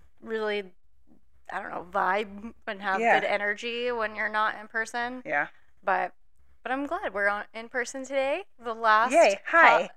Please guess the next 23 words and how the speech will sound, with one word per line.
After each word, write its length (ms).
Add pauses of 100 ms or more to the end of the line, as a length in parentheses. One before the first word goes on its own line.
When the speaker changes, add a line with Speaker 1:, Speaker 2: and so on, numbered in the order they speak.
(100)
Speaker 1:
po-, 200
the, 40
I 120
know, 120
hi. 300 (120)
Speaker 2:
Hi. 320
Speaker 1:
Hello. 320 (560)
Not 120
that 80
I 80
haven't 340
Speaker 2:
<laughs> 20
Speaker 1:
spent 200
the 60
last, 240
like, 140 (100)
three 160
hours 280
Speaker 2:
I 140
Speaker 1:
with 40
you. 60
Speaker 2:
know. 140
Speaker 1:
<laughs> 100